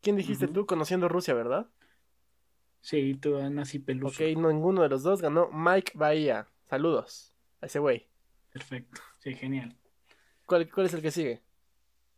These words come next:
Speaker 2: Pop song.
Speaker 1: Ok, canción pop. Este. Ok, ganó. Ah. <laughs>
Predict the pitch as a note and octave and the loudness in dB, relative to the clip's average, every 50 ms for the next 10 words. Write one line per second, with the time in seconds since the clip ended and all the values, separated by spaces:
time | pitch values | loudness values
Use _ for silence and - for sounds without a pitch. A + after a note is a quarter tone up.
0 | _ _ _ _ - E3+ E3 E3 - D3+ C3+ - - - - D3 C3+ C3 A#2 A#2+ | _ _ _ _ 0 0 0 0 -4 -10 -18 -16 -12 -10 -8 -8 -8 -8 -10 -14
1 | - _ _ _ _ _ _ _ _ - C#3+ C#3 - D3 D#3 D3+ - C#3+ C3+ C3 | -18 _ _ _ _ _ _ _ _ -16 -10 -6 -6 -6 -4 -2 -2 -2 -2 -2
2 | - - F3+ F#3 F#3+ E3+ - _ A3 G#3 G3+ G#3+ G#3 - _ _ _ _ _ _ | -2 -2 -2 -2 -2 -4 -2 _ 2 2 2 2 0 -6 _ _ _ _ _ _
3 | _ _ _ _ _ _ _ _ _ _ _ _ _ _ _ _ _ _ _ _ | _ _ _ _ _ _ _ _ _ _ _ _ _ _ _ _ _ _ _ _
4 | _ _ _ _ _ _ _ _ _ _ _ _ _ _ _ _ _ _ _ _ | _ _ _ _ _ _ _ _ _ _ _ _ _ _ _ _ _ _ _ _
5 | _ _ _ _ - C#3 C3 B2+ B2+ B2 - - - - C3+ B2 A#2+ A#2+ A#2+ A#2+ | _ _ _ _ -6 -4 -4 -4 -4 -6 -10 -16 -10 -6 -4 -2 0 0 0 0
6 | A#2+ A#2+ A#2+ A#2+ A#2 A#2 A#2 A#2+ A#2+ A#2+ B2 A#2+ A#2+ - _ _ _ _ _ _ | 0 0 0 -2 -2 -2 -2 -4 -4 -6 -6 -10 -12 -16 _ _ _ _ _ _
7 | _ _ _ _ _ _ _ _ _ _ _ _ _ _ _ _ _ _ _ C#3+ | _ _ _ _ _ _ _ _ _ _ _ _ _ _ _ _ _ _ _ -6
8 | C#3 C3+ C3 A#2+ - _ _ _ _ _ _ - D3+ D3 C#3+ D3+ D#3+ E3 F3+ G3 | -4 -2 -4 -4 -6 _ _ _ _ _ _ -4 -2 0 0 2 4 6 6 6
9 | G#3 A3+ B3 A#3+ - _ _ _ _ A#2+ A#2+ A#2+ A#2+ - - - - _ _ _ | 6 4 4 0 -4 _ _ _ _ -4 -2 0 -2 -2 -4 -8 -16 _ _ _
10 | _ _ _ _ - - - G#3 E3 - - F#3+ - - - D3+ C3 | _ _ _ _ -16 2 4 4 4 6 4 0 2 2 -2 -6 -6